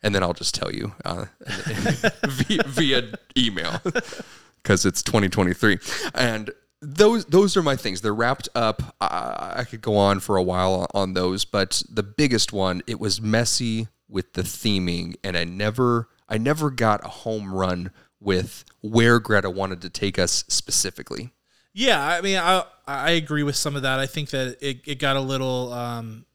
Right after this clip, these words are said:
Speaker 2: ambitious, a little big for its, its britches, um, which is hard, uh, whenever you're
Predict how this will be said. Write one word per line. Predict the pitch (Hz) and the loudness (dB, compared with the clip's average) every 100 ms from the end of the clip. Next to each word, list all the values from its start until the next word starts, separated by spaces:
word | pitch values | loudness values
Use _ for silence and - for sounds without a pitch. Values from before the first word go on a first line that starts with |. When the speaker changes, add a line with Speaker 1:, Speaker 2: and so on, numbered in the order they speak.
| - | -10
Speaker 2:
ambitious, | 135 127 123 143 139 - | -8 -6 -4 -4 -4 -4
a | 135 | -6
little | 131 | -8
big | 123 123 | -8 -8
for | 127 | -8
its, | 120 - - - | -6 -4 -6 -8
its | - 120 | -12 -12
britches, | - 127 - 151 170 - - 143 | -10 -8 -4 -4 -2 -2 -4 -6
um, | 127 117 113 _ | -8 -10 -14 _
which | 147 143 | -10 -8
is | 131 - - - _ _ _ _ _ _ _ | -4 -2 -2 -4 _ _ _ _ _ _ _
hard, | - 175 127 143 - - - | 2 4 4 0 -8 -18 -4
uh, | 147 139 | 0 0
whenever | 131 139 143 143 | 0 0 0 0
you're | 135 131 120 | -2 -2 -4